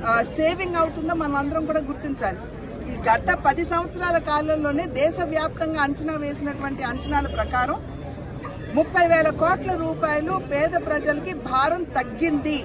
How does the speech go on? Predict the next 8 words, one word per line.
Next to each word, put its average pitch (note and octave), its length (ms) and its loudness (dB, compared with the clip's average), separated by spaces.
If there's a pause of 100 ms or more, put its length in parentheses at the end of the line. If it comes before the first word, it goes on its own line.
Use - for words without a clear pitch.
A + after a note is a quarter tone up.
(120)
అనేటువంటి C#4 640 -2
విషయం D4 440 -4
నిర్బంధంగా D4+ 680 0
మనకి C#4+ 280 -2
తెలియవచ్చినటువంటి B3 840 -6
అంశం. - 500 -6 (580)
కనుక D4 200 4
ఇవాళ D#4 720 2